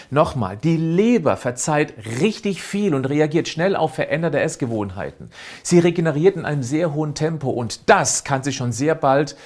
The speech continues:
in einem vielleicht viel leichteren Lebensgefühl bemerkbar machen. Tipp eins, Gewicht runter. Autsch,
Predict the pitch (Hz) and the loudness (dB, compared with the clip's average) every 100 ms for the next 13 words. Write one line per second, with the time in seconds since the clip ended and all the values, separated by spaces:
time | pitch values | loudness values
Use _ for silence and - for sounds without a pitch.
0 | - - - - 160 135 156 123 - 151 | -20 -20 -20 0 2 2 0 -2 -4 0
1 | 139 135 - - 196 156 143 170 - 156 | 0 0 -6 -4 0 2 4 2 0 -2
2 | 147 127 170 180 160 - 131 - 123 113 | 0 2 2 2 -4 -6 -8 -2 -2 0
3 | 123 117 107 - 110 98 87 87 - _ | 0 0 -2 -2 -2 -2 -6 -10 -18 _
4 | _ _ _ 143 131 - 131 214 254 - | _ _ _ 2 2 2 0 0 -6 -12
5 | _ _ - 135 202 170 - - - 113 | _ _ 0 2 2 -2 -10 -10 -4 0
6 | 120 107 101 78 - - 160 147 - | 0 0 -2 -4 -4 2 4 4 2